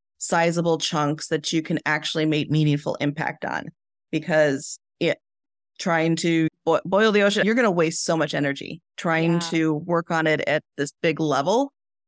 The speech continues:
Speaker 1: and breaking it down and helping find those connection points is where that most impact can come.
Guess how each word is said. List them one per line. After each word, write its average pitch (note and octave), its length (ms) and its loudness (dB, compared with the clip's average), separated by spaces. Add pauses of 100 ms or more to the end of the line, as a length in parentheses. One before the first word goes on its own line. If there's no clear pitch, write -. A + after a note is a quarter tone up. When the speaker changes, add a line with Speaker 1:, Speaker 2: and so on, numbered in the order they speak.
Speaker 1:
and D#3+ 500 2 (300)
breaking F#3 300 0
it F3+ 120 2
down E3 520 2 (160)
and D#3 200 -2 (560)
helping E3+ 420 0
find D#3+ 280 0
those D#3 180 0
connection D#3 500 -4
points D3 640 -4
is D#3 140 -6
where D3+ 240 0
that C3 320 -2 (160)
most - 240 -4
impact E3 340 -6
can - 80 -10
come. - 300 -8